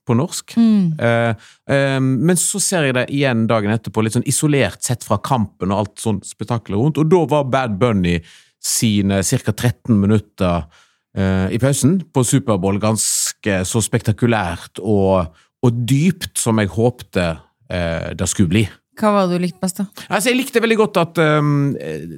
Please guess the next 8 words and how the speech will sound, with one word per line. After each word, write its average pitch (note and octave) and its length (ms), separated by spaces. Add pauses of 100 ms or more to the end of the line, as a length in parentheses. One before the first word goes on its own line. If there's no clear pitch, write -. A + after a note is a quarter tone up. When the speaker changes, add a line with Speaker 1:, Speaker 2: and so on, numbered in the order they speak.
Speaker 1:
Bad D3+ 300
Bunny D#3+ 180
forteller D#3+ 300
en A#2+ 100
historie A#2+ 460 (200)
i B2+ 120
pauseshowet G#2 580
sitt. F#2 300